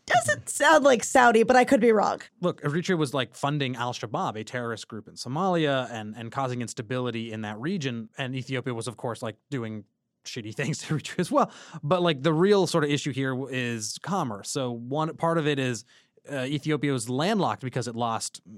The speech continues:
Speaker 2: Eritrea as part of its country, and it lost access to a very important port.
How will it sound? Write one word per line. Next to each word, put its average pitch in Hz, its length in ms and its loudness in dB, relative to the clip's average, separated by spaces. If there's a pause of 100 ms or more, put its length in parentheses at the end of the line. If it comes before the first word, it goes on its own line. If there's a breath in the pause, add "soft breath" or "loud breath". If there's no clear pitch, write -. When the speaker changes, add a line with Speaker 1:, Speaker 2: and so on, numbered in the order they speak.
(100)
Speaker 2:
Eritrea 123 320 -8
as 104 100 -8
part 101 220 -12
of 98 80 -18
its 98 120 -20
country, 123 460 -8 (400 soft breath)
and 127 160 -4
it 123 80 -6
lost 123 260 -4
access 117 280 -6
to 117 280 -8
a 110 220 -8 (100)
very 107 220 -8
important 107 460 -16
port. 220 320 0